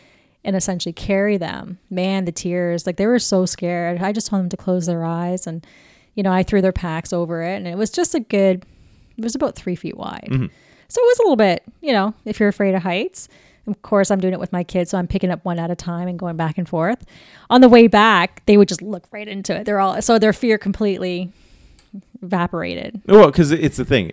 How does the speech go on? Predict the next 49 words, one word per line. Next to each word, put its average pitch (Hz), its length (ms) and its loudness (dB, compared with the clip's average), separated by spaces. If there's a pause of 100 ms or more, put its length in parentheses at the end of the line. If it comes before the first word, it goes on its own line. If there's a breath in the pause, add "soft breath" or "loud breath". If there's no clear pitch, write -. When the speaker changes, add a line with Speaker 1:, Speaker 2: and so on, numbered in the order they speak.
(120)
Speaker 2:
People 131 280 2
are 117 60 4
afraid 110 300 0
of 87 80 -4
the 95 120 -2
unknown. 87 460 -4
Once 104 240 -4
you've 87 120 -6
experienced 185 580 2
Speaker 1:
Right. 190 140 0
Speaker 2:
it, 254 100 -8
it's - 120 -6
like, 87 160 -2 (320 soft breath)
"I've 92 140 -2
experienced 104 460 -2
this. 90 260 -2
I'm 95 140 -4
fine. 87 440 -8 (140)
Speaker 1:
Yeah. 208 420 -2
Speaker 2:
Now 107 100 2
I'm 85 80 -2
not 80 120 -4
afraid 135 240 0
no 107 80 -4
more." - 220 -8 (440 soft breath)
Speaker 1:
Yeah. 202 440 -2 (340 loud breath)
But 285 120 4
you 302 80 2
know 339 100 6
what? 294 340 6
We, 254 220 4
we, 247 360 2
we, 226 320 4
uh, 202 140 4
segue 226 360 0
into 202 200 0
a 196 60 2
good 190 160 -2
topic, 294 360 -4
and 190 120 0
it's 190 140 -8
safety, 214 460 0
because, 196 500 0
uh, - 260 -14
when 220 180 4
I 226 80 4
talk 269 340 0
to - 80 -2
parents, 185 800 -2